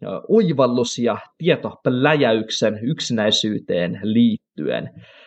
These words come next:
Mä laitan linkin tohon alas, niin sieltä voi käydä lueskelemassa. Mut tosiaan, erittäin iso kiitos, että kuuntelit tämän lähetyksen.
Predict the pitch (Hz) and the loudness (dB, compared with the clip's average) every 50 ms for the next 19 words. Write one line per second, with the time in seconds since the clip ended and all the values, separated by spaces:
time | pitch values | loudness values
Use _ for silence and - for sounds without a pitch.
0 | - _ - 113 110 104 101 98 95 101 107 98 90 117 117 120 131 135 120 117 | -10 _ 0 4 4 4 4 4 2 0 -2 -4 -2 2 4 4 4 4 2 0
1 | 104 - 107 95 98 - - _ - 92 - 107 87 85 95 - _ _ _ - | -2 -2 -6 -6 -8 -10 -8 _ -4 -2 -2 -2 -4 -6 -6 -10 _ _ _ -20
2 | - - 113 117 107 101 87 82 - - - - - - _ - 87 - - 82 | -4 0 2 2 2 2 -2 -4 -4 -6 -8 -8 -10 -12 _ -14 -12 -10 -10 -10
3 | 92 - - - - 147 147 120 - - 110 98 101 - 110 104 104 107 98 - | -10 -10 -8 -4 0 2 2 2 0 -2 -2 -2 -2 0 0 0 2 0 -2 -4
4 | - _ _ _ - 120 120 123 131 143 165 147 107 95 - - - 110 90 82 | -6 _ _ _ -2 0 2 2 4 4 4 4 4 2 -4 -6 -4 -4 -2 -2
5 | 92 - 85 - - - - - - - - - - _ _ - - _ _ _ | -4 -4 -6 -6 -6 -8 -8 -8 -8 -10 -10 -12 -16 _ _ -20 -20 _ _ _
6 | - - - - - - - - 202 - - 277 269 - - 160 135 127 120 117 | -20 -20 -20 -20 -20 -4 -2 -2 -2 2 2 0 2 4 4 4 6 6 6 4
7 | 117 117 120 - - _ _ _ _ _ _ - - 269 285 - 190 175 175 - | 2 2 -2 -4 -10 _ _ _ _ _ _ 0 2 2 4 4 2 0 0 0
8 | - 135 120 120 120 120 - 175 175 - - 139 110 98 - - - 143 - - | 2 2 2 2 2 -2 -2 -2 -2 0 0 0 0 0 -4 -10 -18 -18 -6 -2
9 | 180 175 139 - - 120 - - - 113 107 - - _ 98 95 - - - _ | 0 2 2 2 2 0 -2 -4 -4 -6 -6 -8 -6 _ -4 -4 -4 -6 -10 _
10 | - 147 131 117 - - 87 - - - 104 98 80 98 - 113 113 117 139 170 | -2 0 0 0 -2 -4 -6 -8 -8 -8 -8 -8 -8 -8 -6 -4 -2 0 2 2
11 | 170 151 147 147 147 139 - - - 147 131 123 120 | 2 2 0 0 -2 -4 -4 -4 0 0 0 0 -2